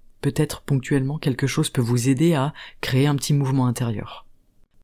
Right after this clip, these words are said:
Chuang Tzu, c'est le, le deuxième père fondateur du taoïsme. Lui, il nous parle des réveils intérieurs, justement, et il nous explique que dans notre vie,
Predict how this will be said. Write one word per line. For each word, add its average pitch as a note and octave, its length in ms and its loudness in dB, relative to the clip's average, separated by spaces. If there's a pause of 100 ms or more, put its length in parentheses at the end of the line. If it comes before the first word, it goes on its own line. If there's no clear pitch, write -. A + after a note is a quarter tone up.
(300)
Chuang F3 240 6
Tzu, A#3+ 340 4
c'est - 220 0
le, C3 180 2
le C3+ 140 2
deuxième F3 340 6
père E3 220 2
fondateur C#3+ 420 0
du B2+ 140 0
taoïsme. C#3 460 0
Lui, D#3 160 4
il F#3+ 120 6
nous C#3+ 120 0
parle F#3+ 320 2
des D3+ 120 2
réveils D3 480 4
intérieurs, B2+ 480 0
justement, D3+ 480 0
et D3 80 4
il D3 60 4
nous E3 160 4
explique - 340 -2
que - 80 4
dans D3+ 140 4
notre D#3+ 260 0
vie, E3+ 220 0